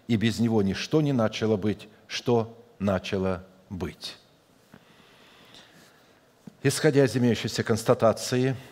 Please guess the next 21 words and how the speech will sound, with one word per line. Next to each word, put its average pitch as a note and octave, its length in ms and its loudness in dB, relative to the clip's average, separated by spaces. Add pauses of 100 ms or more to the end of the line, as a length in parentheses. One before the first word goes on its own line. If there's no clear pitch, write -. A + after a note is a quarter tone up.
(100)
до A2 200 2
того, C#3+ 300 2
как A#2 220 -2
что-либо F#2+ 720 0 (300)
начало A#2 420 0
существовать, A#2 840 -2 (320)
Бог B2+ 400 2
уже B2 220 0
это A#2+ 360 0
имел A#2+ 240 4
в - 80 -10
самом F#2 400 0
себе. C#3+ 460 -2 (640)
Именно D3+ 260 4
поэтому D3 380 2
Писание C3+ 480 2
называет A#2 540 2
Бога A2+ 460 2
всемогущим A#2 920 0 (500)
или D3 220 4
же C#3 340 0